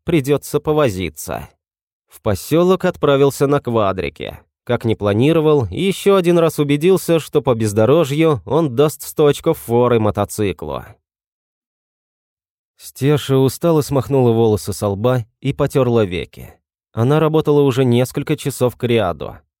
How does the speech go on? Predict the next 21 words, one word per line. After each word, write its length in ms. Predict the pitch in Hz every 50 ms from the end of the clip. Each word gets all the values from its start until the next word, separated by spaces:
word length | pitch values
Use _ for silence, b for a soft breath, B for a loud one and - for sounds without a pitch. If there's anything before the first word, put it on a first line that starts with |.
| _ _
Когда 320 | - - 107 107 120 139 139
Громов 400 | 131 139 160 165 151 123 101 -
попросил 500 | - 120 113 127 127 117 - - 135 120
проанализировать 960 | - 127 120 120 120 127 127 127 135 131 127 160 165 143 120 101 95 - -
и 40 | 95
сравнить 440 | - 110 120 120 127 131 123 104 90
два 220 | 98 107 127 127
необычных 560 | 117 113 117 117 120 123 - - 120 107 -
вещества, 680 | 101 107 98 - - 107 - - - 131 139 139 139 - _ _ _ -
то 140 | 151 143 139
она 240 | 139 143 143 139
не 100 | 139 139
представляла, 760 | 131 - 139 131 - - - 147 143 143 135 131 127 131 135
насколько 480 | 139 135 123 - - - 104 - 110 101
сложно 440 | - - 123 120 104 90 82 98 98
это 220 | 98 87 - 107
сделать. 680 | 98 101 101 110 117 98 76 64 50 - - - - _ _ _ _ _ _ _ _ _ _ -
Ворох 520 | 95 95 92 104 123 139 139 143 131 120
бумаги 540 | 123 139 147 147 135 135 131 127 127 131 127
княжна 500 | - 131 135 131 120 98 117 120 104 85
перевела. 720 | - 107 104 107 101 107 110 104 98 85 71 60 73 -